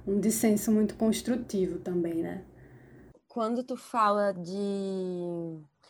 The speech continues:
Speaker 2: disputar imaginário, uma das idealizadoras,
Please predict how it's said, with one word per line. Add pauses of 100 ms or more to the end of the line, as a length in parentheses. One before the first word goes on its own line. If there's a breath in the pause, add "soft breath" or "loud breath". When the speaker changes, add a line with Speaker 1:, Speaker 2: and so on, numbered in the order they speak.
(140 soft breath)
Speaker 2:
disputar
imaginário,
uma
das
idealizadoras,